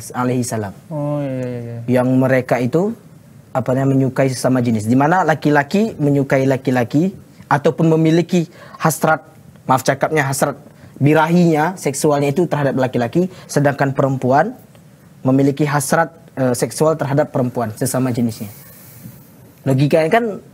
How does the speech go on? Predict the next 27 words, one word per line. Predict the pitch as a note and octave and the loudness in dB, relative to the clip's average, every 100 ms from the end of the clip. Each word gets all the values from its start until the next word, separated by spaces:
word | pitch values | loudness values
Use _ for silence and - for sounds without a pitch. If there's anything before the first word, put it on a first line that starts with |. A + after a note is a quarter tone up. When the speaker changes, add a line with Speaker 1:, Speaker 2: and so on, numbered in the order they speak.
| - | -6
Speaker 1:
kita | C#3+ - D3 | -2 -2 0
tuh | |
diciptakan | G3+ - - D3 F3 A3 D4+ - | 0 -2 -2 -2 -2 -4 -6 -10
fitrahnya | - D3 C#3 E3 A#3+ - - | -4 -2 -2 -2 -4 -8 -4
ya | B2 | -2
laki-laki | A2+ A2+ C#3 C3+ A3+ B3+ | -2 0 0 0 -2 -4
menyukai | E3 C3 B2 A#2+ A#2+ | -2 0 0 -2 -4
perempuan. | A#2+ B2 C#3 B2 G#2 A2 - - - - - - - - _ - | -4 -6 -4 -4 -6 -16 -20 -20 -20 -20 -20 -20 -20 -20 _ -16
Itu | A2 B2+ D#3+ | -10 -4 -2
fitrahnya. | D#3 - C#3 C#3 A2+ G2+ - - - | -2 -2 -2 -2 -4 -8 -20 -20 -12
Tapi | A#2 E3+ | -8 -2
ini | D3+ F3+ G3+ A3+ - - - - - - | 0 0 -2 -6 -14 -20 -20 -20 -20 -20
Sodom | - - D#3 C#3 D#3+ D#3 | -8 -2 0 2 0 0
ini, | D#3 C#3 G3 G3+ | 0 0 0 -2
eh, | - A#2+ A#2 | -4 -4 -2
apa | A#2 A#2+ C3 C3 | -4 -6 -4 -2
namanya, | C3+ C3+ C#3+ | 0 0 -2
kasus | D3+ | -2
Sodomnya | - C3+ C3+ C3+ C3 | 0 0 2 0 0
ini | C3 E3+ - - - - - - - - - | 0 0 -2 -12 -20 -20 -20 -20 -20 -20 -10
penyakit | C#3+ C#3+ C#3+ D#3 | 0 0 0 -4
itulah. | D#3+ C#3+ G#2 - - - - - - - | -2 -2 -4 -12 -20 -20 -20 -20 -20 -4
Kita | D#3 D#3 A#3+ | -2 2 0
sebut | A#3 F3+ G3+ G3+ | 2 2 0 0
itu | F3 A3+ | -2 0
sebagai | - F#3 E3+ D#3+ | 0 2 2 0
penyakit. | D3+ D#3 D3 B2 - G3+ | 0 0 0 -4 -2 -2